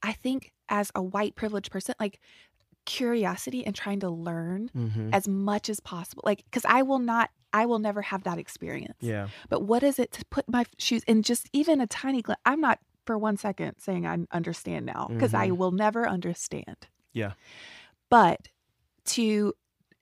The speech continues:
Speaker 1: as much as possible, to try to put myself, like, reading and being curious and asking questions of what other people's experience has been that don't
Speaker 2: Mm.
Speaker 1: look like me. Like, that I feel like is where a shift can begin.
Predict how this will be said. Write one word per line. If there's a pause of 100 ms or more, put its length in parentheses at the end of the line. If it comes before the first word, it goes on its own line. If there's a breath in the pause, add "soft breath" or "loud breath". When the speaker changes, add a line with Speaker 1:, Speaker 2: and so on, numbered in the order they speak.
(120)
Speaker 1:
as
much
as
possible,
to
try
to
put
myself,
like,
reading
and (320 loud breath)
being
curious
and
asking
questions
of
what
other
people's
experience
has
been
that
don't
Speaker 2:
Mm. (260 loud breath)
Speaker 1:
look
like
me.
Like, (220)
that
I
feel
like
is
where
a
shift
can
begin.